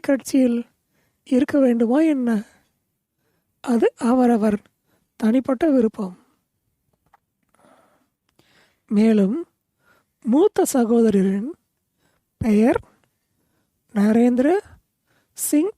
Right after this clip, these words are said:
தோனி. பாருங்கள், நாட்டின் பிரதமர், பி ஜே பி கட்சியின் தலைவர்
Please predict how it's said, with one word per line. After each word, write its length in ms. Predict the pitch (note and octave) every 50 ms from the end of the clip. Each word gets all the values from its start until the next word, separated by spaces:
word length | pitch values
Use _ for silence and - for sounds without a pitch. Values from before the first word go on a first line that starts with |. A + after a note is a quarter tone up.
| D4 C4+
தோனி. 480 | - C4+ A3+ A3+ G#3 G#3+ G#3 G#3 F#3 F3+ D#3+ D#3 D#3 - - _ _ _ _ _ _ _ _ _ _ _ _ _ _ _ _ _ _ _ _ _ _ _ _ _ _ _ _ _ -
பாருங்கள், 540 | A#3 A3 A3 G#3 G#3 F#3+ F3+ F3 F3+ A3 E4 F#4+ - _ _ _ _ _ _ _ _ _ _ _ _ _ _ _ _ _ _ _ -
நாட்டின் 400 | G#3+ A3+ A#3+ A3+ C4 A#3 G#3+ G3
பிரதமர், 540 | - G3+ F#3+ G3 G#3 G#3 G3 F#3 F#3+ D#4 - _ _ _ _ _ _ _ _ _ _ _ _ _ _ _ _ _ _ _ _ _ _ D4
பி 160 | B3+ C#4 C4+ C#4
ஜே 160 | - D4 C4+
பி 140 | A#3 - B3
கட்சியின் 520 | - - A3+ G3+ - - G#3 F#3+ F#3+ F#3
தலைவர் 480 | - G#3+ G3+ G3 G3+ G3 G3 G3 A#3+ -